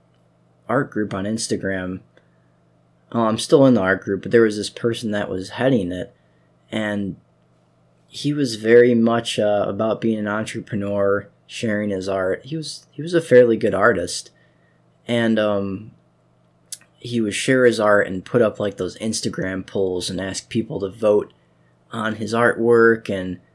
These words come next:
give him critiques and feedback. And, and one time I, I commented on a piece,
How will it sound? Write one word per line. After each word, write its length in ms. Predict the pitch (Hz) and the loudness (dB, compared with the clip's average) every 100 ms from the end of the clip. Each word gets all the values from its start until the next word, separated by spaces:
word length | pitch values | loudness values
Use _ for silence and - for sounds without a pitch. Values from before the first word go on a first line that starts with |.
| _ | _
give 160 | 123 120 | -4 -2
him 120 | 113 | 0
critiques 540 | 110 95 - 123 113 | -2 -6 -2 -4 -2
and 140 | 110 101 | -8 -8
feedback. 640 | - 117 117 110 107 - - | -6 -6 -6 -6 -6 -8 -12
And, 340 | 95 101 98 - _ _ _ _ _ _ _ _ _ _ _ - | -10 -10 -10 -16 _ _ _ _ _ _ _ _ _ _ _ -8
and 180 | 113 | -2
one 220 | 110 151 165 | 0 0 0
time 340 | 139 123 110 | 0 2 2
I, 260 | 101 98 92 | 2 0 -4
I 60 | |
commented 520 | 87 - 143 165 110 | -8 -6 -2 0 0
on 120 | 98 90 | -2 -8
a 80 | |
piece, 640 | - - 143 110 - - | -10 -4 -2 -2 -4 -8